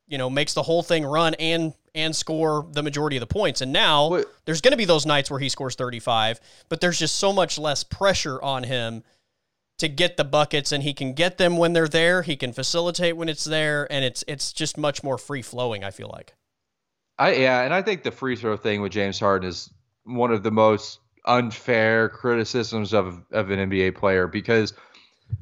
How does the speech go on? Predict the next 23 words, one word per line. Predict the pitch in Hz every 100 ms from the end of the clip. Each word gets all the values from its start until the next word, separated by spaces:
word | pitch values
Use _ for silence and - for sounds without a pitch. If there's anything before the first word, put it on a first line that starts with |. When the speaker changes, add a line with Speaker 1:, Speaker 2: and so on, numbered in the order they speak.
| - - _ _ _ _ _ _ _ _ _ -
Speaker 2:
unlike | 180 226 214 151
Tr-, | - 156
I |
mean, | 160 156 113 -
I, | 147 131
I'm | 131
sure | - 143
he | 117
did | 87 104
it | 95 90
at | -
times | 98 85 85 80
because | 98 101 87 - - -
why | 92 85
not? | 82 82 -
But, | 107 110
like, | 113
Trey | - 220 247 240
and | 180
Steph | - 156 147 139 - -
kinda | 156 139 131
doing | 120 131 139 127 120
the | 117 110